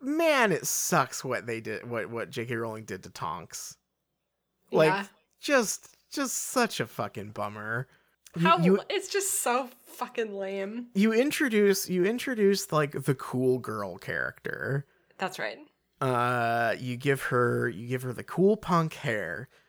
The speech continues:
Speaker 2: Mm-hmm.
Speaker 1: She's, she, you know, she dresses crazy. Uh, she doesn't play by your rules. She's also a
Speaker 2: <laughs>
Speaker 1: shapeshifter. She's your DeviantArt O C. And then she just, like, just, just up and gets married, has,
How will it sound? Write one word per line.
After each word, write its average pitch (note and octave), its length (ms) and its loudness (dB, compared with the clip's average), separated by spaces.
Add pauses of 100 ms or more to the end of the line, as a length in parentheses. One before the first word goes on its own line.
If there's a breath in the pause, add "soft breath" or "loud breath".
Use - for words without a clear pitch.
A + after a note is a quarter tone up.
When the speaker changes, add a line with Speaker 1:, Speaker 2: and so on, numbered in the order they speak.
(100)
Speaker 2:
Mm-hmm. G#3 80 -4
Speaker 1:
She's, A#2 520 0
she, A2+ 180 -6
you G2+ 120 -6
know, E2 120 -8
she A2 160 -12
dresses B2+ 840 -2 (140)
crazy. C#3 1080 -4 (420 soft breath)
Uh, G#2+ 220 2
she - 160 -4
doesn't E3 260 0
play B3+ 300 4
by A#2+ 240 2
your A2 200 -10
rules. A#2+ 760 -4
She's C3+ 160 0
also D3 260 4
a B3 40 4
Speaker 2:
<laughs> - 0 -
Speaker 1:
shapeshifter. A2 960 -2
She's A#2 320 -6
your A2+ 100 -8
DeviantArt D#3+ 680 2
O C3+ 160 0
C. A#2+ 520 -4 (680 soft breath)
And F#3 320 0
then A#3 220 4
she B4 240 -4
just, - 320 0
like, B3 360 4 (680)
just, F3 280 -2 (300)
just C3+ 240 -8
up C3+ 160 4
and C3+ 180 0
gets D#3 360 0
married, C3+ 600 0 (120)
has, C3+ 440 -2